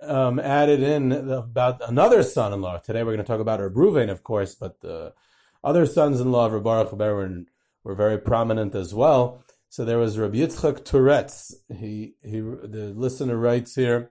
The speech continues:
Reb Yitzchak Turetz ended up as a rabbi in the Bat Galim neighborhood in Haifa.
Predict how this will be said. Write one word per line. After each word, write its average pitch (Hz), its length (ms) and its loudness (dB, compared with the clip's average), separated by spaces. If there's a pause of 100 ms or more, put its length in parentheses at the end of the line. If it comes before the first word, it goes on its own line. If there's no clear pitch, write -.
(120)
Reb 117 140 -8
Yitzchak 131 300 0
Turetz 127 460 2
ended 143 260 0
up 135 160 0
as 120 220 -2
a 113 260 -2 (460)
rabbi 135 580 4
in 120 500 -4
the 110 180 -4
Bat 143 420 -2
Galim 135 560 2
neighborhood 123 560 0
in 107 160 -6
Haifa. - 540 0